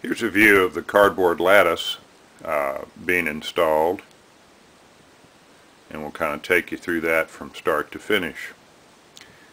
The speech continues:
Uh, here is start, and you see these formers, uh, that are shaping sidewalls leading into a tunnel. Basic terrain shape. On top of those basic terrain shapes,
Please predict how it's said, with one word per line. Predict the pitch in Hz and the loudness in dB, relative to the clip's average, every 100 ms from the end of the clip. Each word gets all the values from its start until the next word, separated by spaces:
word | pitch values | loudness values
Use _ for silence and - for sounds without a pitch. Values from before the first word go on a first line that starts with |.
| _ - _ - | _ -20 _ -14
Uh, | 76 73 | -8 -6
here | 87 95 78 | -4 -2 -2
is | - | -4
start, | - - 107 101 104 - - - - | -4 4 6 6 2 -8 -20 -20 -18
and | 78 | -16
you | 73 | -14
see | - 95 | -10 -8
these | 82 78 - | -8 -8 -10
formers, | - 90 92 104 113 - - - - - - - _ - - | -4 -2 0 -2 -6 -8 -14 -20 -20 -20 -20 -20 _ -20 -14
uh, | 50 - 50 50 | -10 -10 -12 -12
that | - 80 - - | -10 -10 -12 -16
are | 73 71 | -14 -6
shaping | 98 90 - 76 | -2 -2 -2 -8
sidewalls | 71 95 90 82 90 90 87 - | -2 2 2 2 0 2 0 -4
leading | 87 80 78 | -6 -6 -8
into | 78 76 71 | -10 -10 -10
a | 71 | -12
tunnel. | - 101 101 104 - _ _ _ _ _ - - - - | -4 -2 -2 -4 -10 _ _ _ _ _ -20 -20 -20 -4
Basic | 85 80 - - | -2 0 -4 -8
terrain | - 87 90 90 80 | -6 -2 0 0 -4
shape. | - 98 98 95 - - - - _ - - - - _ _ | -2 0 0 -2 -10 -20 -20 -20 _ -20 -20 -20 -20 _ _
On | 82 78 | -8 -4
top | - 110 110 | 2 4 4
of | 92 | -2
those | 87 82 | -6 -4
basic | - 90 - 85 | -2 -2 -2 -8
terrain | - 87 85 85 80 | -10 -6 -4 -4 -6
shapes, | - 87 85 90 - - | -6 -4 -2 -4 -6 -8